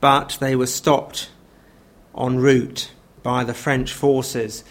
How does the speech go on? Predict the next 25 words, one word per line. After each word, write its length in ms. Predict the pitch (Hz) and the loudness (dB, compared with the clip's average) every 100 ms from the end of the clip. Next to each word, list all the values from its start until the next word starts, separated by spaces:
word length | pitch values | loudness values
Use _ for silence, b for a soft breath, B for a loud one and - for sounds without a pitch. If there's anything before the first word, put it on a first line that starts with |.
| b b b | b b b
The, 260 | 135 139 123 | -6 -4 -2
uh, 140 | 123 | -2
English 640 | - 185 190 180 185 - - | 0 2 4 2 0 -4 -8
were 200 | 135 131 | -6 -4
very 420 | 127 127 123 131 - | -2 -2 -2 -4 -8
weary. 680 | 131 165 185 185 180 175 170 | 2 6 8 8 6 6 4
They'd 280 | 143 123 | -2 -6
marched 460 | 131 143 156 156 - | -4 0 0 -2 -4
two 180 | 151 147 | -2 0
hundred 220 | 135 123 | -2 -6
and 80 | 123 | -8
fifty 280 | 131 - 131 | -8 -6 0
miles. 600 | 156 165 165 165 160 - - b b | 4 6 6 4 -2 -10 -18 b b
They 140 | 131 123 | -6 -6
were 80 | |
suffering 440 | 127 156 139 135 120 | -4 -6 -6 -8 -10
from 180 | 113 120 | -12 -2
dysentery. 880 | 180 180 170 160 - 165 160 156 | 0 0 -4 -8 -6 -2 0 0
They 240 | - 135 120 | -4 -6 -4
were 120 | 117 | -6
hungry. 840 | - - 165 165 160 160 156 156 - B B | -6 -2 0 0 0 2 2 0 -6 B B
They 120 | 117 | -6
were 120 | 120 | -6
poorly 480 | - - 160 143 123 | -6 0 4 4 2
equipped. 720 | 120 - 180 180 - - - | -4 0 2 2 -2 -12 -14